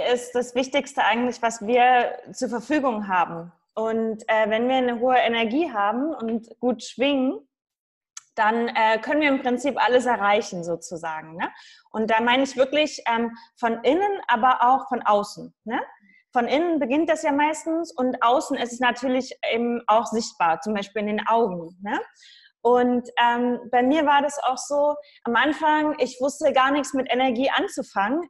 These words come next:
wie auch viele, die ich immer wieder treffe, also, und die, wa-, was Energie und so, und es ist so ein bisschen so, manche denken, das ist so ein ganz spirituelles Wort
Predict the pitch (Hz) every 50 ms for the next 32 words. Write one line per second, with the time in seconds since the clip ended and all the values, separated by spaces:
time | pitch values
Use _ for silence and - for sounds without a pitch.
0 | _ - 226 220 247 262 269 240 - - 226 247 262 254 - - - - 277 277
1 | 285 254 226 226 226 226 220 226 - - 233 233 - 240 - - - 240 247 247
2 | 233 233 226 214 220 - - 240 254 247 - 190 190 202 226 - - - 202 202
3 | 202 202 202 - _ _ 226 220 220 196 214 214 214 202 - _ - 214 - _
4 | _ 208 208 - - - 208 202 202 196 190 175 214 226 240 240 226 - 214 214
5 | 214 214 220 220 220 - 196 196 - - - _ _ - - 233 - - 247 240
6 | 208 240 233 - 262 233 233 214 220 220 226 226 226 247 240 247 214 202 220 226
7 | 226 214 220 208 196 196 - 208 - - 220 208 196 208 214 208 - - 208 185
8 | 208 196 - - - 180 170 170 170 - - 202 226 269 285 294 294 294 294